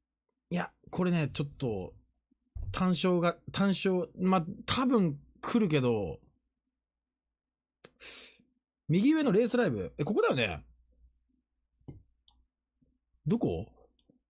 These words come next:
外れ馬券は経費にならないよ。当たり馬券だけ。必然的に、この、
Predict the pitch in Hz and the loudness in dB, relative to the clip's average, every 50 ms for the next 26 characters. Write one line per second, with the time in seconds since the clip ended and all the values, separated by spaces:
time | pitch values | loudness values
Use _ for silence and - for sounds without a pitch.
0 | _ _ _ _ _ _ _ _ _ _ _ _ _ _ _ _ _ _ _ _ | _ _ _ _ _ _ _ _ _ _ _ _ _ _ _ _ _ _ _ _
1 | _ _ _ _ - - _ _ _ _ _ _ _ _ _ _ _ _ _ - | _ _ _ _ -20 -20 _ _ _ _ _ _ _ _ _ _ _ _ _ -4
2 | - 185 180 190 214 214 220 220 208 196 160 143 139 175 165 143 127 123 131 127 | -2 0 2 4 4 2 2 2 4 4 4 4 4 4 4 4 4 2 0 0
3 | 117 98 85 80 71 - - - - 143 190 190 190 185 165 151 117 110 98 98 | -2 -2 -4 -6 -6 -6 -4 0 2 2 4 4 4 2 2 2 0 0 -2 -6
4 | - - _ - - - - - - _ - - _ _ _ _ _ _ _ _ | -8 -10 _ -16 -16 -16 -18 -20 -20 _ -20 -20 _ _ _ _ _ _ _ _
5 | _ _ - 123 - - - 226 254 233 233 208 226 208 180 139 110 - - 147 | _ _ -4 -2 0 2 4 4 4 4 4 4 4 4 4 2 0 0 0 2
6 | 147 143 139 139 | 2 2 0 0